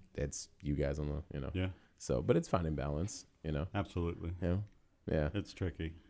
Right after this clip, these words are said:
Speaker 1: Uh, well,
Speaker 2: Yeah.
Speaker 1: yeah, it, yeah, it absolutely can be, you know.
Speaker 2: Yeah.
Speaker 1: But again, I, and I think that th-, these are the things that people ask all the time, like,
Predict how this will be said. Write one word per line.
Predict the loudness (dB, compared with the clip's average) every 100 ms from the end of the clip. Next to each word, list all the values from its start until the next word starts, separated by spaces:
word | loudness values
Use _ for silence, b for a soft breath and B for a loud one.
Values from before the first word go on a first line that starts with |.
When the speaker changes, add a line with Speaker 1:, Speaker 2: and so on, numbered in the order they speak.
| -2
Speaker 1:
Uh, | 0 0
well, | 2 4 6
Speaker 2:
Yeah. | 6
Speaker 1:
yeah, | 8 8 6 6
it, | 6
yeah, | 8 8 8
it | 6
absolutely | 6 4 4 4 4
can | 2 4
be, | 2 0
you | 0
know. | 4
Speaker 2:
Yeah. | 6
Speaker 1:
But | 8
again, | 8
I, | 8
and | 8 8
I | 8
think | 8
that | 4 0
th-, | -4 2
these | 6 6
are |
the | 6
things | 6
that | 6
people | 8 10
ask | 8 6
all | 4
the |
time, | 4 2 4
like, | 6 6